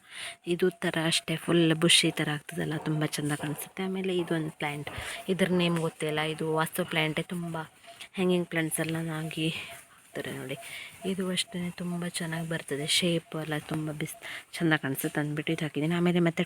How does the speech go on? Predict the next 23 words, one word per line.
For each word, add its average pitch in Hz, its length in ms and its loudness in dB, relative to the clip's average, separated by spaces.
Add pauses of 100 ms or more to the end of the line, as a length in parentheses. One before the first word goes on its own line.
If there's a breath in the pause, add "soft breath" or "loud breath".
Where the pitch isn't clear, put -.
ಟಯರಿಗೆ 165 500 2
ಪೇಂಟ್ 165 300 0
ಮಾಡೋದನ್ನು 156 400 4
ನಾನು 156 120 2 (100)
ಕ್ಯಾನ್ಸಲ್ 160 420 8
ಮಾಡಿದೆ. 147 260 6
ಯಾಕೆ 147 260 4
ಹೇಳಿ 143 280 4
ಫ್ರೆಂಡ್ಸ್, 139 280 0 (840 loud breath)
ಆಮ್, 160 540 -2 (640)
ಪಾಟ್ 190 300 -2
ಕಲರನ್ನೇ 175 440 0 (100)
ಮಾಡಿದ್ರೆ 151 320 0 (480 loud breath)
ಚೆಂದ 180 160 4 (120)
ಕಾಣಿಸೋದಿಲ್ಲ, 160 560 2
ಮಣ್ಣು 175 200 6 (100)
ಯಾವುದು 156 280 2 (320)
ಮತ್ತು 156 240 -4 (160)
ಪಾಟ್ 160 340 0
ಇದೆಲ್ಲ 160 240 -2 (100)
ಕಾಣಿಸೋದಿಲ್ಲ. 156 540 2 (600 soft breath)
ಹಾಗಾಗಿ 214 440 4 (560)
ಮಣ್ಣು 202 360 2